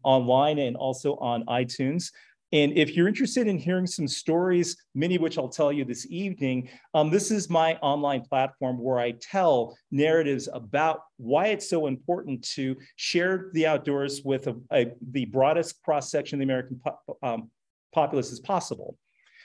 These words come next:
Now, all of this really came to a head shortly after I started my online platform, um, with the introduction of a film that some of you might have heard of called The National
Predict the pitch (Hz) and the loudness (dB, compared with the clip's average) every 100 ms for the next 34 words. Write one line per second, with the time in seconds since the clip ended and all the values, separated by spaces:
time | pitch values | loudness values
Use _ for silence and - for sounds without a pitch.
0 | _ - 175 175 - - 240 330 294 240 | _ 6 6 6 -4 8 10 10 8 6
1 | 196 226 220 220 190 185 170 147 127 151 | 6 6 4 2 0 0 2 0 0 -4
2 | 160 147 127 - - - 190 196 180 160 | 0 0 -2 -12 -8 0 0 4 4 4
3 | 160 139 - 151 147 147 131 127 123 - | 2 0 0 0 2 0 -2 -4 -4 -2
4 | 135 143 131 123 113 151 151 156 - 123 | -2 0 0 -2 -4 -2 0 -2 -4 -4
5 | 120 113 - _ _ 143 131 120 143 165 | -2 -4 -8 _ _ 0 0 0 2 2
6 | 165 165 151 147 139 180 175 190 170 175 | 0 -2 -2 -4 -6 -6 0 2 2 2
7 | 156 131 - 185 180 143 - 175 151 147 | -2 -2 0 0 0 -2 -4 -2 -2 -2
8 | 147 123 - 190 175 - 147 127 127 147 | 0 -2 -2 0 0 0 0 2 0 0
9 | 151 165 | -2 -6